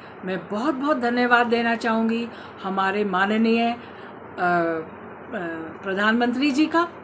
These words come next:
आदरणीय श्री नरेंद्र मोदी जी का, कि जिन्होंने आम जनता में से हम लोगों को ऐसा मौका दिया कि हम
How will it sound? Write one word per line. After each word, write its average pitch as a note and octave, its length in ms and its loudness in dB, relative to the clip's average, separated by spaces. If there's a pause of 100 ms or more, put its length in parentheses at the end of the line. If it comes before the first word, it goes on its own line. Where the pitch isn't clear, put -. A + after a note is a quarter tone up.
(600)
आदरणीय A3+ 560 4
श्री G#3 260 0
नरेंद्र G#3 400 2
मोदी C#4 280 4
जी D4 140 2
का, D4+ 220 -2 (380)
कि A3+ 80 2
जिन्होंने B3+ 580 4 (420)
आम D#4 300 8
जनता C4+ 360 4
में A#3+ 140 0
से A3 300 -2 (360)
हम D#4+ 160 6
लोगों A#3+ 300 6
को G3+ 320 -2 (300)
ऐसा D4+ 240 4
मौका A#3+ 320 2
दिया G3 360 -2 (320)
कि A#3 60 0
हम C#4+ 460 2